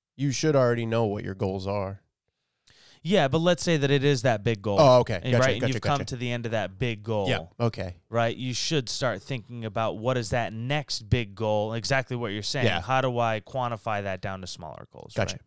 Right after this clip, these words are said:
Speaker 2: For
Speaker 1: Okay.
Speaker 2: sure. Number thirteen, things are things. Invest in people and experiences.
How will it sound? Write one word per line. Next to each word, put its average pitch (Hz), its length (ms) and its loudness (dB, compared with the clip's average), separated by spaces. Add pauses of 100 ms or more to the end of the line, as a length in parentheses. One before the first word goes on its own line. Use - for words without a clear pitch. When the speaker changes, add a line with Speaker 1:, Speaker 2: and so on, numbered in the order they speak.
Speaker 2:
For 113 120 -10
Speaker 1:
Okay. 98 100 -8
Speaker 2:
sure. - 160 -14 (840)
Number 165 220 2
thirteen, 113 540 -2 (460)
things 185 300 -2
are 170 80 0
things. 101 480 -8 (460)
Invest 113 420 -2
in 123 120 -6
people 127 420 -6
and 107 100 -10
experiences. - 960 -12